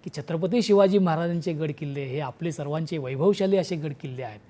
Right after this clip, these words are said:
त्याचं जतन, संवर्धन करणं ही आपल्या सर्वांची जबाबदारी आहे.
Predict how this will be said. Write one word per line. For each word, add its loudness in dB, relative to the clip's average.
त्याचं 0
जतन, 2
संवर्धन 4
करणं 0
ही 4
आपल्या 0
सर्वांची -8
जबाबदारी -12
आहे. -16